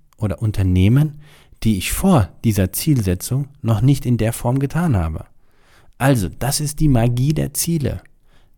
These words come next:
In diesem Fall der sportlichen Ziele. Ich möchte, dass du dir genau überlegst, du treibst eine Sportart, vielleicht gehst du als Ausgleich joggen,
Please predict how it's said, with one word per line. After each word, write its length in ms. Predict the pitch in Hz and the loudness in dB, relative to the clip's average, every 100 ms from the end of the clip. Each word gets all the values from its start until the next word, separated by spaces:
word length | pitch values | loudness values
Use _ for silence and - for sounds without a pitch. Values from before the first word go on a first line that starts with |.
| _ | _
In 140 | 113 | 0
diesem 260 | 117 135 127 | 2 4 2
Fall 180 | 127 127 | 0 -2
der 120 | 120 | -2
sportlichen 600 | - 131 131 113 101 101 | -2 -2 -4 -6 -8 -8
Ziele. 420 | - 87 85 85 - - _ _ - _ _ _ _ _ _ _ _ _ _ _ - - | -8 -10 -10 -12 -16 -20 _ _ -20 _ _ _ _ _ _ _ _ _ _ _ -20 -18
Ich 140 | - - | -12 -2
möchte, 520 | 113 143 - 85 85 _ _ | 2 2 -2 -10 -12 _ _
dass 180 | - 101 | -12 -10
du 80 | - | -8
dir 140 | 104 | -4
genau 360 | 104 107 113 160 | -2 0 0 0
überlegst, 720 | 151 147 131 90 - - - _ _ _ _ _ _ _ _ _ _ | 0 -2 -2 -4 -6 -16 -18 _ _ _ _ _ _ _ _ _ _
du 100 | - | -16
treibst 400 | - 104 143 - | -6 -4 -4 -6
eine 220 | 135 139 | -4 -4
Sportart, 500 | 123 - 104 113 - | -2 -4 -4 -4 -8
vielleicht 340 | - 123 143 - | -4 0 0 0
gehst 220 | 143 - | -2 0
du 60 | 131 | -4
als 140 | 127 | -6
Ausgleich 500 | 127 131 - - 123 | -4 -4 -2 -4 -4
joggen, 360 | - 135 101 | -2 -2 0